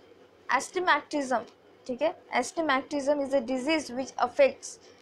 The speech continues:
तो ये eye related disease है। इसमें होता क्या है, अ, जो eye shape होता है कॉर-, अ, कॉर्निया का थोड़ा सा change हो जाता है, ठीक है।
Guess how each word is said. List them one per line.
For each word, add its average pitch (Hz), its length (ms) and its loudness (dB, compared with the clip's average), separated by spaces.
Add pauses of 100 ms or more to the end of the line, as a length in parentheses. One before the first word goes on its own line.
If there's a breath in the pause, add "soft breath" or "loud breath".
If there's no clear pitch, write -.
(200 loud breath)
तो 277 60 -8
ये 311 460 2
eye 277 300 6
related 294 460 0
disease 285 460 0
है। 330 120 6
इसमें 294 360 0
होता 302 340 4
क्या 285 200 2
है, 247 300 0 (340 loud breath)
अ, 254 340 6
जो 247 480 2
eye 262 220 6
shape 320 460 2
होता 247 240 4
है 254 200 2
कॉर-, 247 340 4
अ, 233 320 0
कॉर्निया 277 540 4
का 247 300 2 (160)
थोड़ा 269 180 6
सा - 180 0 (260)
change 349 280 4
हो 285 140 2
जाता 220 240 2
है, 226 80 2
ठीक 247 220 -8
है। 302 120 0